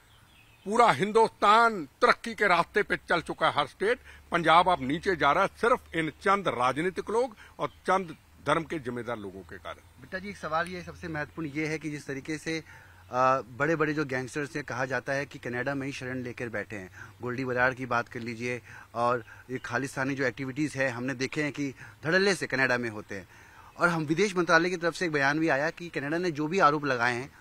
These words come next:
Speaker 2: कोई सबूत पेश नहीं किया है। तो ऐसे में ये मुद्दा उठाकर कनाडा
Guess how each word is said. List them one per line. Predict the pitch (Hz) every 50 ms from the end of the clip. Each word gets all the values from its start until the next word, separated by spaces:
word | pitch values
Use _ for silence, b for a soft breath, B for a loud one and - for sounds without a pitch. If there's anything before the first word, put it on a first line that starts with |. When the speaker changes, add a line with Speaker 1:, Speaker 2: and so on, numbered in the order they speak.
| b b _
Speaker 2:
कोई | - 190
सबूत | - - 143 139 151 175 -
पेश | - 143 143 127 -
नहीं | 120 110 107 101
किया | - - 98 95
है। | 90 85 b b b b b b b b b -
तो | - - - -
ऐसे | 139 147 - - 202 196
में | 190 190 196 196 b b b b -
ये | 151
मुद्दा | 156 156 151 147 147 165
उठाकर | 156 147 131 - 135 143 151 - 170 165
कनाडा | - - 139 135 139 135 143 151 156